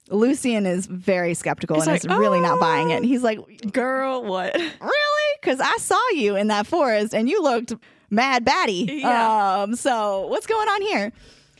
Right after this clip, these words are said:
Speaker 1: So, but Tamlin, in his entitled, ignorant way,
Speaker 2: "Oh, thank you for coming home."
Speaker 1: "You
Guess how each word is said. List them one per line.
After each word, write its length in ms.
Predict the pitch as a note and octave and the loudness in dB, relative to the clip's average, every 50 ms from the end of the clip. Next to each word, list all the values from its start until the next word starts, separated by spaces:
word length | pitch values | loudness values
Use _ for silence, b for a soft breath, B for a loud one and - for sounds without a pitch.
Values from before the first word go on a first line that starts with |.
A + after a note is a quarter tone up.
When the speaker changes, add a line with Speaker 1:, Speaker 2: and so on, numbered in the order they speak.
| B B B B | B B B B
Speaker 1:
So, 300 | B - A#3+ G#3+ F#3+ F#3 | B 0 0 2 2 2
but 120 | A3+ A#3 | 0 -2
Tamlin, 580 | A#3+ A#3+ C4 C4+ C#4 C4+ C4 B3 A3+ A3 G#3 - - | 0 0 0 2 2 2 2 2 0 0 0 0 0
in 160 | A3 G#3 G#3 | 0 0 0
his 320 | G#3+ G#3+ G3+ G3 F#3 F3+ | 0 0 0 0 0 -2
entitled, 600 | - G#3 G3 F#3+ - - G3+ G3 G3 F#3+ F3+ F3 - | -2 -2 -2 -2 0 0 0 2 2 0 -2 -2 -2
ignorant 600 | - F3+ F3 F3 F3+ F3 E3+ E3 E3+ E3 E3 - - _ _ _ _ _ _ _ _ | -2 -4 -2 -2 -4 -4 -2 -2 -2 -4 -4 -6 -10 _ _ _ _ _ _ _ _
way, 540 | - E3+ E3+ E3+ - D#3+ D3 D3 D3 A4 G#4 | -8 -4 -2 -2 -2 0 0 0 0 0 0
Speaker 2:
"Oh, 80 | G4 F#4+ - - | -2 -4 -8 -6
thank 360 | - A4 A#4 B4 - - - | -6 -6 -6 -6 -8 -6 -8
you 80 | G4 | -8
for 160 | F#4 - - F4+ | -6 -8 -12 -10
coming 280 | - G4+ G4+ G4+ F#4+ F4+ | -8 -6 -6 -6 -6 -8
home." 420 | - F#4 G4+ G#4+ A4+ A4 G4+ F#4 | -8 -6 -6 -4 -4 -4 -2 -2
Speaker 1:
"You 300 | F4 B4+ C5+ - - A4+ | -2 -2 -2 -2 0 0